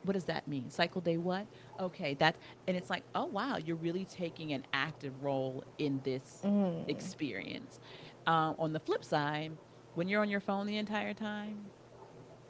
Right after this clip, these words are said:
Speaker 1: acting like you'd rather be anywhere but that,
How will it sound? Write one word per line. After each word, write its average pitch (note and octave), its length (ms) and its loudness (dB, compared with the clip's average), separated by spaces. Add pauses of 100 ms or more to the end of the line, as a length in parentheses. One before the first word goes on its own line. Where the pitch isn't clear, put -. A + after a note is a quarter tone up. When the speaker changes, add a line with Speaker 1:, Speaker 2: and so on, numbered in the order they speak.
(520)
Speaker 1:
acting F3 400 4
like D#3+ 240 0 (460)
you'd E3+ 180 2 (120)
rather E3 240 6
be D3+ 220 2
anywhere E3+ 420 0
but G3 240 -2
that, A#3 180 0